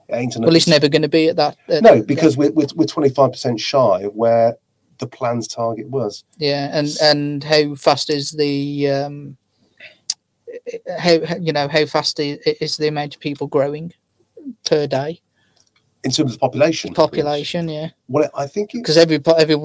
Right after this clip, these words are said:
Speaker 2: everyone who comes into the
Speaker 1: Yeah.
Speaker 2: world needs a G P at some point.
Speaker 1: Yeah. I think we've gone up, I think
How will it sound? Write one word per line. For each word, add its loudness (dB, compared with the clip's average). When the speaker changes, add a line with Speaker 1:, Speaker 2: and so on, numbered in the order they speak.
Speaker 2:
everyone 4
who -2
comes -4
into -2
the 2
Speaker 1:
Yeah. 4
Speaker 2:
world 4
needs -4
a -8
G -4
P -2
at -8
some -6
point. -2
Speaker 1:
Yeah. 0
I -2
think -4
we've -6
gone 0
up, -2
I -6
think -12